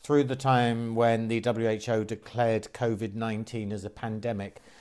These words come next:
CLEAR and member lines have consistently and increasingly enhanced our health policies and protocols. Uh, we've continued to take unprecedented steps in the face of our common need to address this global health crisis.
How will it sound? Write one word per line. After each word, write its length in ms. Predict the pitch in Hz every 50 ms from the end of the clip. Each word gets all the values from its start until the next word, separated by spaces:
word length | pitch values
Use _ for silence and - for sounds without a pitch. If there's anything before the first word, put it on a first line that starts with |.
| - _ _
CLEAR 300 | - - 151 139 135 127
and 140 | 123 120 120
member 260 | 120 127 120 117 117
lines 340 | 117 117 113 113 113 107 -
have 160 | - 110 101
consistently 880 | - - 120 120 - - - 147 139 - - 135 127 123 127 123 123 123
and 200 | 113 120 120 113
increasingly 720 | 123 120 113 - - 160 160 143 139 - 135 120 117 117
enhanced 520 | 113 113 113 104 120 117 117 113 104 - -
our 140 | 113 113 104
health 300 | 101 123 117 104 - -
policies 500 | - 107 110 107 101 - 110 110 95 107
and 140 | 107 101
protocols. 720 | - - 123 113 107 - - - - 95 87 85 - - - _ _ - - - - - - _ _ -
Uh, 160 | 110 113 113 101
we've 220 | 120 123 123 127
continued 480 | - 127 127 127 156 156 147 143 131 135
to 120 | - 120
take 280 | - 131 127 120 127 127
unprecedented 1080 | 120 117 - - _ _ - - - 185 165 - - 135 139 135 135 127 131 131 117
steps 440 | - - - 139 120 104 - - -
in 100 | 117 113
the 80 | 113 110
face 320 | - - 113 110 107 -
of 100 | 110 113
our 100 | 113 110
common 400 | - - - 123 117 120 117 117
need 360 | 113 113 110 110 101 - - -
to 160 | - - 120
address 380 | 113 101 - 117 113 107 -
this 240 | - - 117 107 -
global 480 | - - 110 107 107 104 95 104 104 95
health 360 | - - 110 107 95 - -
crisis. 640 | - - 113 110 104 98 - - 85 - - -